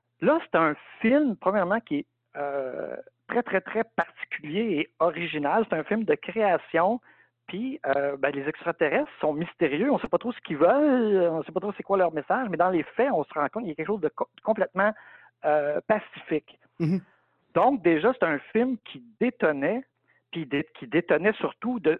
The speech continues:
Speaker 1: Spielberg. Spielberg, là, c'était le gars qui avait fait Jaws, là.
Speaker 2: Oui.
Speaker 1: <laughs>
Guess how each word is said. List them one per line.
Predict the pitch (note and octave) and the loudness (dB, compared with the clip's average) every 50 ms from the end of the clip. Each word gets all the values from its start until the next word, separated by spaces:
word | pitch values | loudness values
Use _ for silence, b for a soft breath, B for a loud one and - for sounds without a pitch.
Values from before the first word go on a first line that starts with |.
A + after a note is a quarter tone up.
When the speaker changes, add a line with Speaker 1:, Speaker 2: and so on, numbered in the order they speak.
| - - | -2 -12
Speaker 1:
Spielberg. | - - D#3+ D3 C#3+ C3+ D3+ G#3 B3 B3 F#3 - - | -8 -4 -2 -2 -2 2 4 4 4 4 2 -4 -12
Spielberg, | - - G3 F3+ F#3 E3 G#3+ B3 C#4 B3+ F#3+ | -6 -4 -2 -2 2 2 4 2 4 2 2
là, | F3 F3+ | 0 0
c'était | - - E3 | 2 0 -2
le | D#3+ | 2
gars | D#3+ G3 | 2 0
qui | G3 G3 | 2 2
avait | E3 - | 0 2
fait | - E3 D#3+ C3+ C3 | 2 0 -2 -2 -2
Jaws, | B2 E3 F3 F#3+ G3 E3+ C#3 B2+ B2 A#2+ | 0 2 4 4 4 2 0 -2 -4 -2
là. | E3+ D3 - E3+ D3+ | 0 0 0 4 4
Speaker 2:
Oui. | E3+ G3+ F#3 | 4 4 4
Speaker 1:
<laughs> | - | 2